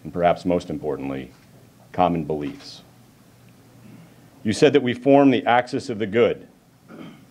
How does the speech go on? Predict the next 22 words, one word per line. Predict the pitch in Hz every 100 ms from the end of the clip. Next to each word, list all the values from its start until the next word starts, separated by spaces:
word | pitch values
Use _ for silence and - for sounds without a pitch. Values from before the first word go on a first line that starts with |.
| -
based | 98 92 95
upon | 92 87 85
these. | 82 71 - - _ _ _ _ _ _ _ _ _ _ _ _ _ _ _ _ _ _ _ _ _ _ _ -
We | 104
are | 104
proud | - 113 120 120
to |
fly | 107 107 101 107 110
the | 98
blue, | 87 101 101
black, | 95 95 98 98
and | 85 85
white | 92 101 101 - - _ -
of | 85
your | 85
flag | 87 90 90
here | 87 90
today, | 87 87 98 143 - - _ _ - - _ _ _ - _ _ _ -
and | 107
we |
welcome | 113 127 127 92
you | 65